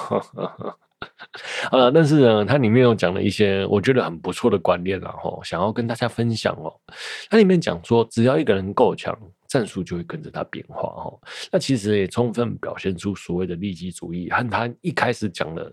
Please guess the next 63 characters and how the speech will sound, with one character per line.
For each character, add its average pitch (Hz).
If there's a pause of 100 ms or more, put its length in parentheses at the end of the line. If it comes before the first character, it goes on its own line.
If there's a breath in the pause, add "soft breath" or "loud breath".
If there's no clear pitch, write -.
自 117
私 92
鬼 -
这 -
件 87
事 92
情。 -
只 92
要 139
那 135
个 113
人 82 (420)
有 90
办 135
法 85
得 87
分， 101
大 139
家 104
就 101
会 95
配 95
合 85
他， 85
因 117
为 110 (220)
大 110
家 87 (200)
想 82
要 92
赢。 - (480 loud breath)
那 175
个 135
人 95
只 104
要 120
够 117
强， 76 (380 loud breath)
大 120
家 95
就 98
会 87
配 -
合 160
他 -
的 85
战 156
术， -
因 214
为， 98 (140)
呃， 95
利 143
益 113
是 -
共 87
存 - (180)
的 78
吼。 -
以 92
篮 98
球 127
来 104
讲， 85